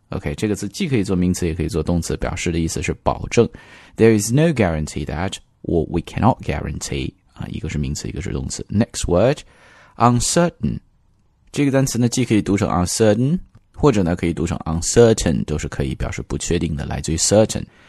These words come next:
OK，next word，public company。Public company，哎，不要翻成叫公共公司啊，上市公司。OK，last word，thanks to。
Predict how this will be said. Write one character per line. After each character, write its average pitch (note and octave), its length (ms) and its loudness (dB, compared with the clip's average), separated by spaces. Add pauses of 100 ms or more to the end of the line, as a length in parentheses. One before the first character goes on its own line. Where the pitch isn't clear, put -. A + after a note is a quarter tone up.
(240)
OK，next G#2 880 -2
word，public G2 1200 0 (100)
company。 F2 460 -2 (800)
Public F#2 460 0
company， F2 580 -2 (420)
哎， - 160 -6
不 - 120 0
要 F#2 100 4
翻 G2+ 180 2
成 F#2+ 160 0
叫 F2 160 0
公 A#2+ 240 0
共 G#2+ 180 2
公 E2 180 -2
司 - 280 -8
啊， - 220 -10
上 - 360 -2 (120)
市 - 320 -4
公 - 200 -6
司。 - 220 -8 (460)
OK，last F2 640 0
word，thanks - 1400 0
to。 - 120 -4